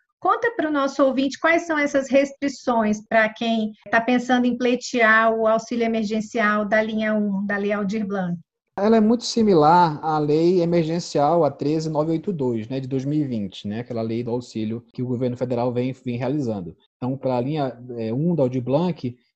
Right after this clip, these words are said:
Speaker 2: o beneficiário, ele, ele não pode tá com o trabalho ativo, né, aquele ca-, trabalho, é, de carteira assinada, ele não pode ter, tá, estar recebendo outro benefício do governo federal, como, por exemplo,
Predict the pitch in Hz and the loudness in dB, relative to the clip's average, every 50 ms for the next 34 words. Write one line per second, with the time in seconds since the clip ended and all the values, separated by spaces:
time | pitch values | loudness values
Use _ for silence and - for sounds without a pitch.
0 | _ _ - 135 143 151 160 160 160 - - - - 156 147 156 160 147 135 131 | _ _ -4 0 2 2 2 2 -2 -4 -6 0 4 4 6 6 4 2 0 0
1 | 127 135 131 127 131 123 - _ 151 156 160 - - 143 139 135 127 - 127 120 | 0 0 0 0 -2 -4 -4 _ -4 -4 -4 0 2 2 2 2 0 -2 -2 -2
2 | 117 - - 123 117 110 - - 123 117 117 113 117 117 113 - - - 107 123 | -2 -2 -2 -4 -4 -4 -2 -2 -2 0 2 2 2 2 0 -2 -4 -2 2 2
3 | 156 185 170 123 113 117 135 135 - 117 113 113 - 113 107 - 113 107 110 113 | 2 2 2 0 -2 -2 -2 -2 -2 -4 -4 -2 -2 -2 -2 0 -2 -2 0 0
4 | 110 113 113 - _ _ _ _ _ _ _ - 113 113 107 123 - - 127 120 | -2 -2 -6 -10 _ _ _ _ _ _ _ -8 -6 -6 -6 -6 -4 -4 -4 -4
5 | - 120 110 104 - - - 175 127 123 131 135 143 151 151 - _ _ _ _ | -4 -4 -4 -4 -4 -6 -4 0 0 0 0 0 -2 -6 -8 -10 _ _ _ _
6 | _ _ - 131 131 135 160 165 165 156 156 151 139 139 123 - - 131 131 127 | _ _ -2 0 0 2 2 0 0 2 2 2 2 2 -2 -2 0 0 0 0
7 | - - 135 139 139 - - 165 165 156 147 147 - 143 127 120 131 127 123 120 | 0 -2 -2 -2 -2 0 2 2 4 4 2 2 0 0 2 2 0 0 0 -2
8 | 120 135 151 175 190 180 185 190 135 139 135 131 127 - - - - 131 123 - | 0 2 6 6 6 6 4 2 0 2 2 0 0 -4 -6 -4 -2 -2 -2 -2
9 | 127 123 123 123 117 131 127 123 123 123 131 123 131 120 113 113 110 - 143 143 | -4 -2 -2 -2 0 0 0 0 0 -2 -2 -2 -2 0 0 -2 -2 -2 -2 -2
10 | 143 131 - 127 131 127 117 120 117 113 - 110 | -2 -2 -2 -2 -2 -2 0 -2 -4 -4 -6 -10